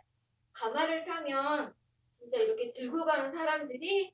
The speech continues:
많이 힘들어질 수 있을 것 같아요. 어, 그래서 멀리는 갈 수 없고 가까운 곳에만 갈 수 있었을 것 같다고 이야기해주네요. 아, 근데 우리 성은이는 하고 싶은 이야기가 있어요?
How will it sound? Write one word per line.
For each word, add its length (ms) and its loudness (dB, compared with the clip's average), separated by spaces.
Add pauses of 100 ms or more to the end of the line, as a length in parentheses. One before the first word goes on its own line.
(120)
많이 260 -10
힘들어질 540 0
수 160 -16
있을 260 -18
것 200 -20
같아요. 1000 -2 (920)
어, 300 -2 (160)
그래서 340 2
멀리는 560 0
갈 260 2
수 220 0
없고 580 -2
가까운 520 2
곳에만 840 -2 (280)
갈 180 0
수 140 -8
있었을 400 -4
것 180 2
같다고 440 -2
이야기해주네요. 840 -4 (4000)
아, 300 2
근데 180 -2
우리 260 -2
성은이는 520 -2
하고 180 2
싶은 320 -10
이야기가 360 -6
있어요? 600 -2